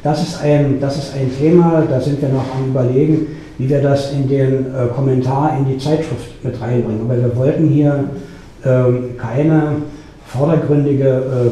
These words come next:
politische Debatte über die Texte führen, sondern wir wollten erstmal vorstellen, was es gab und wie, äh, die Sichtweisen sind. Und dazu haben wir die, äh, drei, äh, Frauen, die dann wirklich Experten sind auf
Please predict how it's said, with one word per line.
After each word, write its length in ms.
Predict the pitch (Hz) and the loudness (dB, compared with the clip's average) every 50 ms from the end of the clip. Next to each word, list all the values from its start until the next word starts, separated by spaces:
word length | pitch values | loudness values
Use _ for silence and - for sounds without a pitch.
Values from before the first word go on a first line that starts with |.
| 117 | 0
politische 460 | - 127 127 170 - - - 185 180 151 | 0 0 0 0 0 0 -2 -2 0 0
Debatte 320 | 135 120 127 131 135 - 120 127 | 0 0 0 -2 -2 -2 -6 -4
über 200 | 135 120 120 120 | -4 -2 0 0
die 360 | 117 113 117 117 117 120 117 - - - | 0 0 0 0 0 0 -2 -4 -8 -8
Texte 280 | 165 160 160 - - | -6 -6 -6 -6 -6
führen, 260 | 165 - 180 165 147 | -6 -2 0 0 2
sondern 240 | 139 135 127 127 120 | 2 2 2 2 2
wir 120 | 120 - - | 2 0 0
wollten 240 | - - - - - - | 0 -2 -2 -2 -6 -6
erstmal 280 | 139 139 - - 123 120 | -8 -8 -6 -4 -4 -4
vorstellen, 580 | - - 156 151 151 - - 139 131 127 120 120 | -2 0 0 0 0 0 0 0 0 2 0 0
was 200 | 127 120 - 107 | 0 -2 -4 -6
es 140 | - - | -6 -6
gab 340 | - 117 120 151 185 175 - - - - - 120 104 101 - - | -4 -2 0 0 0 0 -2 -8 -12 -12 -10 -10 -8 -8 -4 0
und 280 | 117 131 127 - 123 135 | 0 0 2 0 2 2
wie, 220 | 143 160 175 180 - - | 2 4 4 4 4 4
äh, 300 | 160 151 147 139 127 - | 2 4 4 4 4 2
die 160 | 139 135 127 | 0 -2 -2
Sichtweisen 640 | - 175 170 - - - 139 123 120 120 117 120 113 | -2 -4 -4 -6 -6 -4 -4 -2 -2 0 0 -2 -2
sind. 340 | 131 143 165 175 170 170 | 0 0 0 0 0 0
Und 240 | - 135 131 127 123 - - - - - - - - - | -2 -2 0 0 -2 -4 -6 -12 -16 -18 -20 -14 -6 -4
dazu 300 | 131 131 131 - 156 131 | -2 -2 0 0 0 2
haben 140 | 143 139 | 2 2
wir 160 | 139 139 135 - | 2 2 2 2
die, 240 | 127 123 123 123 | 2 0 0 0
äh, 360 | 123 127 127 127 - - - 107 - - | -2 -4 -4 -4 -6 -4 -4 -4 -4 -4
drei, 240 | 123 120 120 120 120 | -2 0 2 2 2
äh, 60 | 120 117 - - - - 143 127 123 120 - - - | 2 2 0 -2 -2 -4 -2 -2 -2 -2 -4 -6 -10
Frauen, 380 | - - - 123 131 135 139 127 | -12 -6 -2 0 2 2 2 2
die 60 | 123 123 | 2 0
dann 240 | 123 120 120 120 | 0 2 2 2
wirklich 320 | 120 135 - - - - - | 0 0 -4 -4 -8 -8 -10
Experten 520 | - - - - - 131 127 - 143 147 123 | -14 -14 -12 -6 -4 -2 -2 0 -2 -2 -2
sind 260 | 127 131 123 123 - | -2 -2 -4 -4 -6
auf 80 | - | -10